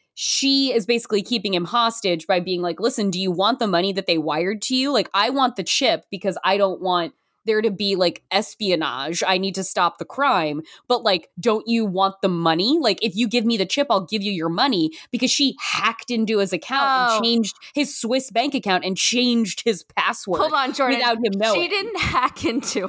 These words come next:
Speaker 2: it.
Speaker 1: Wait, how,
Speaker 2: We
Speaker 1: okay, how did that
Speaker 2: watched her
Speaker 1: happen?
Speaker 2: do that.
Speaker 1: How did I lose? Okay, when did that happen then?
Speaker 2: After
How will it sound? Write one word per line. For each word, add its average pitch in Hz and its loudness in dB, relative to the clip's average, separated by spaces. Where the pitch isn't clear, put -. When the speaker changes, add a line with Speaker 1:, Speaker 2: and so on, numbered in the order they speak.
Speaker 2:
it. - -8
Speaker 1:
Wait, 302 2
how, 311 0
Speaker 2:
We 381 2
Speaker 1:
okay, 427 -4
how 311 0
did 330 0
that 285 0
Speaker 2:
watched 277 0
her - -
Speaker 1:
happen? 147 0
Speaker 2:
do 254 0
that. - -2
Speaker 1:
How 311 0
did 381 -2
I 311 2
lose? 277 2
Okay, 262 2
when 269 0
did 294 0
that 285 0
happen 262 0
then? 95 -8
Speaker 2:
After 480 -2